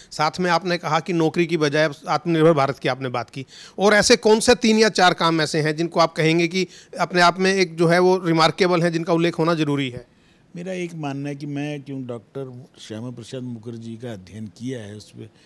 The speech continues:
Speaker 2: पुस्तक मेरी दूसरी भी तैयार है लगभग। जो सोच थी भारत की, मैं गांधी की सोच भी यही थी।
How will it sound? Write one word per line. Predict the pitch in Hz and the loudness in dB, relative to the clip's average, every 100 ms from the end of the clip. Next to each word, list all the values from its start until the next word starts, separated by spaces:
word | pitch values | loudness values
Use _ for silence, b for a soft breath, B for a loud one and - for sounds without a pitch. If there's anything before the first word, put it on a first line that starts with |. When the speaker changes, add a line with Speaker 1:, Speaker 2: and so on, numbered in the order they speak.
| b b _ | b b _
Speaker 2:
पुस्तक | 110 - 120 | -18 -16 -14
मेरी | 117 117 113 | -12 -12 -12
दूसरी | 107 101 113 117 | -14 -14 -12 -10
भी | 117 113 104 _ | -10 -12 -16 _
तैयार | 104 101 120 | -10 -6 -6
है | 101 | -6
लगभग। | 98 85 104 139 b b b b - | -12 -16 -20 -20 b b b b -20
जो | 127 160 185 | -8 -4 -4
सोच | - - 156 160 - | -6 -12 -8 -8 -10
थी | - 180 147 | -10 -8 -6
भारत | 101 107 87 | -8 -12 -16
की, | - 127 | -20 -14
मैं | 139 131 | -8 -6
गांधी | 131 147 | -4 -4
की | 170 170 | -4 -6
सोच | 139 131 - | -6 -10 -10
भी | 113 90 | -12 -12
यही | 85 | -16
थी। | - | -20